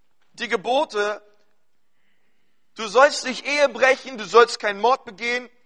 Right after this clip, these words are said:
du sollst nicht stehlen, du sollst keine falschen Aussagen machen. Ehre deinen Vater und ehre deine Mutter. Der Mann erwiderte, "Alle diese Gebote habe ich von meiner Jugend an befolgt."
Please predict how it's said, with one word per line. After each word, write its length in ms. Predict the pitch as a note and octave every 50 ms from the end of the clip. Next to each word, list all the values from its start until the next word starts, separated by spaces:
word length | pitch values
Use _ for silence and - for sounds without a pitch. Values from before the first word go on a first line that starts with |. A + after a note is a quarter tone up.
| _ _
du 140 | - G#3 F#3+
sollst 300 | F#3 A#3+ B3+ B3 - -
nicht 200 | G3+ - - -
stehlen, 420 | - A#3 A#3+ B3+ C4 C4 C4+ B3+ G3
du 60 | F#3
sollst 360 | D#3+ F#3+ A#3 A#3 A3+ - -
keine 240 | A#3 A3 A3 A3 -
falschen 400 | - A3+ A3 A3 - - G3+ G#3+
Aussagen 480 | A3 B3 A#3 - - A#3 A3+ A3+ G#3
machen. 400 | A3 A3+ A3+ A3 A3+ A3 A3 G3+ _ _ _ _ _ _ _ _
Ehre 340 | - A#3 C#4 D4 C4 B3 C4
deinen 220 | B3 A3 A3+ A3+ G#3
Vater 580 | - - A3 A#3 A#3 B3 A#3+ - F#3+ F#3 E3+
und 220 | F#3 F3+ - - -
ehre 240 | A#3 A#3 A3 G#3
deine 240 | G3 G#3 G3 G3 F#3+
Mutter. 440 | F#3 F#3+ G3+ - - - C3+ A#2+ A2 _ _ _ _ _ _ _ _ _ _ _ _ _ _ _ _ _ _ _ _ _ _ _ _ _ _ _ _ _ _ _ _ _ _ - E3+
Der 100 | F#3+ G3
Mann 180 | A3 A#3+ C4
erwiderte, 720 | B3+ A#3 F#3 G#3 G#3 G3 G3+ G3 - G3 G3+ G#3 A3+ A3+ _ _ _ _ _ _ _ _ _ _ _ _ _ -
"Alle 280 | - G3 A3+ B3+ B3+ A3
diese 280 | G#3+ A#3+ G3+ G3 A3+
Gebote 760 | F#3+ A3 G3 E3+ G#3+ A3+ A3+ A3+ A3+ - F3+ F3 E3+ F3 F3 _ _ _ _ _ _ _ -
habe 180 | - F3+ F#3+
ich 80 | F#3+ -
von 160 | - F#3 F#3
meiner 220 | F#3 F3+ F3 F3 E3+
Jugend 360 | D#3 F3 A3 G#3 G3+ G3+ -
an 160 | - F#3 F3+
befolgt." 680 | F3+ - - - D#3+ D3+ C3+ A#2+ _ _ _ - -